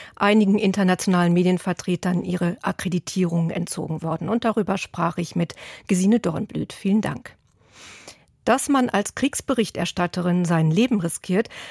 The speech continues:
das zeigt der Fall der palästinensisch-amerikanischen Journalistin Abu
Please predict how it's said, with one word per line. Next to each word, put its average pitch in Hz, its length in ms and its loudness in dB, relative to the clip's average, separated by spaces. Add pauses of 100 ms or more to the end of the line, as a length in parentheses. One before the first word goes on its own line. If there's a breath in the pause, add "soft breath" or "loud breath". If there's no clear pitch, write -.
(100 loud breath)
das - 180 -4
zeigt 226 260 0
der 190 120 0
Fall 202 340 2
der 190 100 2
palästinensisch-amerikanischen 180 1900 0
Journalistin 175 640 0
Abu 170 320 -4